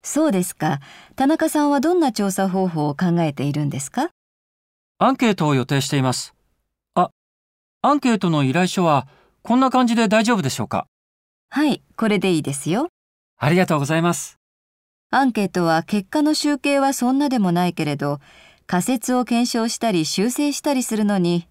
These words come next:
Speaker 1: 時間がかかるから気をつけてね。あ、レポートの構成は先に考えてしまっていいですよ。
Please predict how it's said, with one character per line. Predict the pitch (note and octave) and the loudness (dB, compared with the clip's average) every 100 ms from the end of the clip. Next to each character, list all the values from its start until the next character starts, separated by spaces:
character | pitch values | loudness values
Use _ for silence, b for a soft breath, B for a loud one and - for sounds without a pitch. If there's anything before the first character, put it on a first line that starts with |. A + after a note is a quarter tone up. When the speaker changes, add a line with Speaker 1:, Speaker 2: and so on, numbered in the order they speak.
| - | -8
Speaker 1:
時 | D3 E3 | -6 -2
間 | G3+ A#3 | 0 2
が | A#3 | 0
か | A#3 | -2
か | A#3 | -2
る | F#3 | -4
か | - D3+ | -4 -2
ら | D3+ - - | -2 -4 -8
気 | - F3+ | -2 -2
を | |
つ | E3 | -2
け | E3 | -6
て | D#3 D3 | -6 -2
ね。 | A3+ E4+ _ _ _ _ _ _ - | -2 -2 _ _ _ _ _ _ -2
あ、 | G3 F#3+ B B B B - | -2 -2 B B B B -2
レ | A3 | -2
ポ | B3 F#4 | 2 0
ー | |
ト | D#4 | 2
の | A3+ | 0
構 | F#3+ F3+ F3+ | 0 0 0
成 | F3+ E3 | 0 2
は | E3 | 0
先 | - F3 A#3+ | -2 -2 0
に | C4+ | 0
考 | C4 C4 C4+ | 0 0 0
え | B3+ | 0
て | E3 | -4
し | - | -2
ま | D3 | -4
っ | C#3+ | -2
て | E3 | -2
い | E3+ | 0
い | |
で | E3 | 0
す | C#3+ C3 | -4 -4
よ。 | E3 C4+ | -4 -4